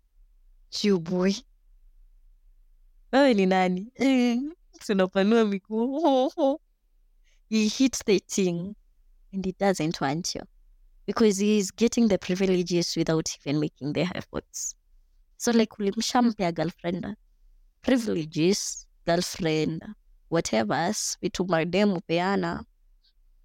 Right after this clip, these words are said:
which pia nasemanga ni husband, whatever. Like, ulishampea vitu za,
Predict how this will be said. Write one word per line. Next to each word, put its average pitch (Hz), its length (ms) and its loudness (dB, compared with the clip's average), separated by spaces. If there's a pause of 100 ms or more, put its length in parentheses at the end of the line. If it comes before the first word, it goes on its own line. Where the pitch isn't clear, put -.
(400)
which 220 340 2
pia 220 180 2
nasemanga 190 640 -2
ni 175 140 -2
husband, 175 400 -4
whatever. 202 540 -2 (1120)
Like, 254 200 0
ulishampea 277 600 2
vitu 196 260 -2
za, 180 120 0